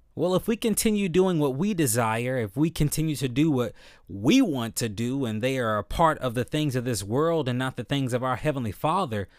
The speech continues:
who are we really serving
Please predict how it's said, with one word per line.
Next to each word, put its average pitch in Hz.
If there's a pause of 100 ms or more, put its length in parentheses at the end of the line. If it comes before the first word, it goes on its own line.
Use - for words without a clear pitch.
(440)
who 247
are 180
we 185 (100)
really 143
serving 113